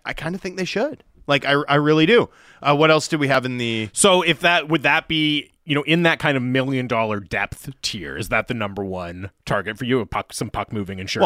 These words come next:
Speaker 1: Well, the
Speaker 2: on
Speaker 1: number one
Speaker 2: back end?
Speaker 1: target's a top six guy,
Speaker 2: No, no, no,
Speaker 1: but
Speaker 2: no,
Speaker 1: the
Speaker 2: but, like,
Speaker 1: number one
Speaker 2: within the,
Speaker 1: second-, oh, yeah.
Speaker 2: the, the guy that can be acquired for a million or under.
Speaker 1: I, I,
Speaker 2: You know what I
Speaker 1: I,
Speaker 2: mean?
Speaker 1: puck, for me, a puck moving defenseman, because the significant difference that it makes to play Quinn Hughes with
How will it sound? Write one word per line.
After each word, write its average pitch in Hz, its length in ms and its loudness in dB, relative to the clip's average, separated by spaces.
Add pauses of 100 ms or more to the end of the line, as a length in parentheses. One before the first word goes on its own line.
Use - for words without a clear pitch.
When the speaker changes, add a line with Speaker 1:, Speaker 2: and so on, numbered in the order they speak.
(100)
Speaker 1:
Well, 143 60 -6
the 170 100 4
Speaker 2:
on 185 40 0
Speaker 1:
number 220 220 6
one 208 80 8
Speaker 2:
back 175 60 4
end? 156 40 -6
Speaker 1:
target's 160 380 2
a - 20 -8
top 135 240 0
six - 220 -4
guy, 214 160 4
Speaker 2:
No, 202 80 6
no, 185 100 6
no, - 0 -
Speaker 1:
but 151 60 6
Speaker 2:
no, - 20 4
Speaker 1:
the 113 60 2
Speaker 2:
but, 165 80 4
like, 160 140 4
Speaker 1:
number 190 180 4
one 190 100 8
Speaker 2:
within 190 140 4
the, 180 80 6
Speaker 1:
second-, 160 320 4
oh, 151 140 6
yeah. 113 120 2
Speaker 2:
the, 175 340 -2
the 165 140 0
guy 170 320 4
that 170 160 -4
can 143 80 -6
be 160 80 2
acquired 139 420 4
for 143 120 4
a 123 40 2
million 120 380 0
or 104 100 -2
under. 82 360 -8
Speaker 1:
I, 143 140 2
I, 139 160 0
Speaker 2:
You - 40 6
know 147 80 6
what 135 80 6
I 127 120 4
Speaker 1:
I, 131 40 4
Speaker 2:
mean? 120 160 4 (320)
Speaker 1:
puck, - 300 0 (140)
for 175 140 2
me, 196 400 0
a 131 60 0
puck - 320 -2
moving 196 260 0
defenseman, 147 640 -4
because 131 440 -4
the 113 500 -2 (840)
significant 165 1120 0
difference 113 600 -4
that 127 140 -2
it 117 100 -8
makes 117 360 -4
to 139 100 -6
play 123 280 -6
Quinn 127 260 -6
Hughes 107 580 -8
with 110 280 -8